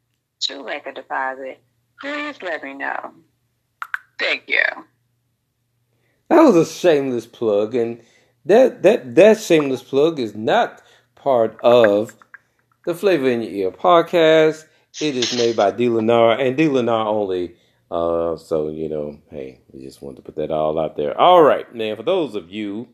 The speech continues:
Speaker 2: um,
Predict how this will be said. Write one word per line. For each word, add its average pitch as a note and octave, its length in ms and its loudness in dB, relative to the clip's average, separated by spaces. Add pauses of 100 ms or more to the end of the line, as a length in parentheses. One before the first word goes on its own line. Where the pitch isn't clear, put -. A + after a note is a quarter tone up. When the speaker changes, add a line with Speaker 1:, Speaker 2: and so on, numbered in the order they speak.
(2750)
Speaker 2:
um, F2 1120 2